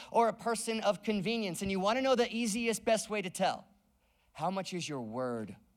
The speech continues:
worth? Jesus said, "Let your yes be yes and let your no be no." And not, I'm not even talking the big stuff and the marriage vows, 'cause I think your word is only worth as much in the big things as it is in the small things.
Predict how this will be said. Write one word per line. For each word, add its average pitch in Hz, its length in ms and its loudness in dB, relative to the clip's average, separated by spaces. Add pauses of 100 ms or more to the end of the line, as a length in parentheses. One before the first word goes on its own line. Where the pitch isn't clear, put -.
worth? 95 240 -12 (2250)
Jesus 139 320 -6
said, 143 180 -4
"Let 135 140 0
your 127 100 -6
yes 123 280 -4
be 139 100 -8
yes 127 320 -2
and 117 100 -8
let 117 140 -6
your 117 140 -8
no 113 260 -4
be 117 140 -6
no." 120 400 -6 (1300)
And 190 120 0
not, 220 180 0
I'm 214 80 -2
not 262 140 -2
even 214 160 -4
talking 196 320 -4
the 175 60 -6
big 190 260 -2
stuff - 420 -4
and 156 140 -6
the 143 40 -4
marriage 139 440 -6
vows, - 460 -14 (920)
'cause 127 120 -6
I 175 60 0
think 185 220 -8
your 143 120 -8
word 139 480 -4 (720)
is 123 140 -8
only 143 220 -4
worth 135 220 -8
as 123 140 -8
much 123 240 -6
in 110 80 -8
the 107 60 -6
big 131 260 -8
things 147 300 -8
as 113 120 -8
it 110 80 -12
is 110 140 -8
in 110 80 -6
the 101 60 -8
small 120 240 -8
things. 135 360 -16